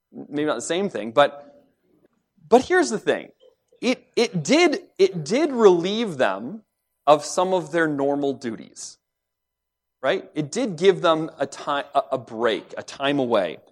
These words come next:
It gave her a time to regain her strength and to sleep in and to have some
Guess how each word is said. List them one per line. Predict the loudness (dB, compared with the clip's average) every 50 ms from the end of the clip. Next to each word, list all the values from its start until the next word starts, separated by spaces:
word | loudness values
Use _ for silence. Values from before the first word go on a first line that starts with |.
| _ _ _ _ _ _ _ _ _ _ _ _ _ _ _ _ _ _
It | -8 -6 0
gave | 2 4 4 4 2 0 0
her | 0 0
a | 0
time | -2 -2 -2 0 0 0 0 -2 -4 -6
to | -6 -8 -6
regain | -4 -2 -4 -2 -2 -2 -2 -2 -2 -4 -6
her | -8 -8
strength | -8 -8 -4 -2 -2 -2 -2 -2 -6 -10 -14 -20 -16
and | -14 -12 -10
to | -10
sleep | -10 -10 -8 -6 -6 -6 -4 -4
in | -4 -4 -4 -4 -6 -8 -10
and | -12 -12 -12
to | -10
have | -8 -6 -6 -6 -8
some | -10 -12 -10 -10 -10 -12 -16 -18